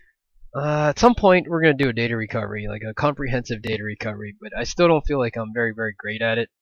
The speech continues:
which is why, you know, it's hard to, like, talk about something unless you're, uh, wi-, unless I feel like you're pretty confident and you're pretty good at it, you know. With data recovery, there's a lot of moving parts, and, um,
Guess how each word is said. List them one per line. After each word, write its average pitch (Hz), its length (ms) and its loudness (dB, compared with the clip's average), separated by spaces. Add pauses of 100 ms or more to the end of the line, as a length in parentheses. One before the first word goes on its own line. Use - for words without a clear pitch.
which 117 220 -14
is 104 160 -10
why, 104 640 -4
you 110 140 -12
know, 101 160 -8
it's - 140 -8
hard 147 200 2
to, 120 100 -2
like, 104 160 -6 (720)
talk 101 240 -2
about 104 240 -10
something 101 360 -12 (220)
unless 113 240 -4
you're, 101 180 -10 (120)
uh, - 80 -8
wi-, 123 240 -8 (100)
unless 127 320 0
I 127 160 2
feel 110 240 -8
like 104 280 -6
you're 113 180 -12
pretty 107 240 -10
confident 110 400 -6
and 92 80 -18
you're 117 100 -18
pretty 107 240 -14
good 107 180 -8
at 98 160 -12
it, 95 140 -14
you 113 100 -20
know. 104 140 -10 (680)
With 120 100 -10
data 131 200 0
recovery, 120 460 -2
there's 113 280 -6 (1160)
a - 20 4
lot 180 120 6
of 165 80 0
moving 151 200 0
parts, - 460 -2 (800)
and, 117 640 -6 (220)
um, 110 600 -8